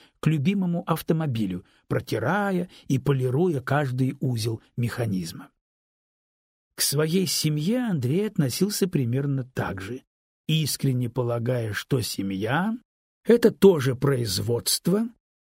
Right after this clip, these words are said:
с распределением прав и обязанностей, с бюджетом, с необходимостью правильно выстроить отношения внутри, пусть и маленького, но все-таки коллектива. Никакой разницы.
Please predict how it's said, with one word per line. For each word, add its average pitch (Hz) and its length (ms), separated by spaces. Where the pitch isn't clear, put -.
с - 160
распределением 165 840
прав 202 400
и 180 100
обязанностей, 110 1040
с 156 140
бюджетом, 175 920
с - 140
необходимостью 156 800
правильно 139 640
выстроить 127 580
отношения 156 840
внутри, 123 520
пусть - 260
и 170 60
маленького, 233 680
но 226 180
все-таки - 400
коллектива. 110 600
Никакой 151 800
разницы. 110 640